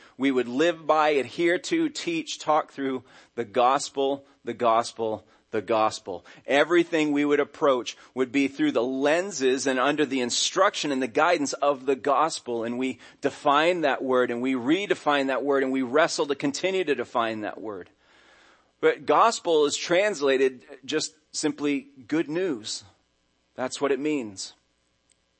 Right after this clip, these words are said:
So as we are struggling to find good news in all the outlets that are letting us down,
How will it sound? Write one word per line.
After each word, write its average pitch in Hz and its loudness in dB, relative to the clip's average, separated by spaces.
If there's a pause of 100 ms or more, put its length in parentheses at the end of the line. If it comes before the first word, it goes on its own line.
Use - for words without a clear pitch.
(440)
So 165 2
as 151 2
we 196 0
are 170 4
struggling 185 2
to 160 -2
find 175 2
good 160 0
news 196 0
in 151 2
all 160 4
the 143 2
outlets 156 2
that 143 -2
are 131 2
letting 131 0
us 120 -6
down, 123 0